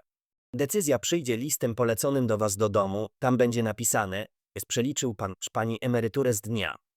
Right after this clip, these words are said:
na kwotę od dnia jeden stycznia dwa tysiące dwadzieścia sześć”.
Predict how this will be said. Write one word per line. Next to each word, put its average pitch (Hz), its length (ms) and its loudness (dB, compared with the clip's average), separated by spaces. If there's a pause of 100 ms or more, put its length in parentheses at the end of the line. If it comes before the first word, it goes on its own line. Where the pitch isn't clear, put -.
(140)
na 123 160 2
kwotę 104 440 -2 (520)
od 110 220 2
dnia 151 300 -2
jeden 139 360 0
stycznia 147 440 -2
dwa 110 220 0
tysiące 131 400 -2
dwadzieścia 104 480 -2
sześć”. 120 360 0